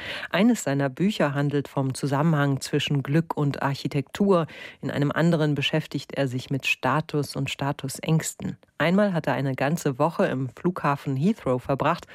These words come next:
um herauszufinden, wer hier unter welchen Bedingungen weitgehend unsichtbar arbeitet.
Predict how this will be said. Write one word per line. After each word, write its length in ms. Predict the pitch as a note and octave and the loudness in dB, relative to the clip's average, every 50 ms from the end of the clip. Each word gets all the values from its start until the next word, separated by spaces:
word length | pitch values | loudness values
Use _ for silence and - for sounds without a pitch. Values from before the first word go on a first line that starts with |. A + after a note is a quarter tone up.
| - - - - - - | -18 -18 -18 -18 -12 -4
um 140 | F3 E3+ | -2 0
herauszufinden, 960 | F3 D#3 C#3+ D#3+ D#3+ - - - D#3+ - - - E3+ E3 - - D#3+ D#3+ D3 B2+ | 0 2 2 2 0 0 -2 -4 -4 -2 0 0 0 0 2 2 2 2 2 2
wer 180 | B2+ D3 D3+ D#3+ | 2 2 4 4
hier 200 | E3 E3 D#3+ C#3+ | 4 2 2 2
unter 300 | D#3 C#3+ D3+ C#3 B2+ C3 | 0 0 0 0 0 2
welchen 360 | C3+ C3+ C3+ - - D#3 C#3+ | 2 0 0 0 0 0 0
Bedingungen 640 | D3 C#3+ - C#3 C3+ C#3+ C#3+ C#3 C#3+ C#3+ C#3 C3+ B2 | 0 0 0 2 2 4 4 4 4 4 2 2 0
weitgehend 560 | B2+ B2+ C3 - - - C#3 C#3 C#3 C3+ - | -2 -2 -2 -4 -2 0 0 0 0 0 0
unsichtbar 640 | E3 D#3 C#3 B2+ C#3+ B2+ - - - C#3 B2+ - | 0 2 2 2 2 -2 -4 -4 -4 -4 -4 -2
arbeitet. 580 | - A#2 A#2+ - - - - - - - - | -4 -4 -4 -6 -8 -10 -12 -14 -14 -16 -18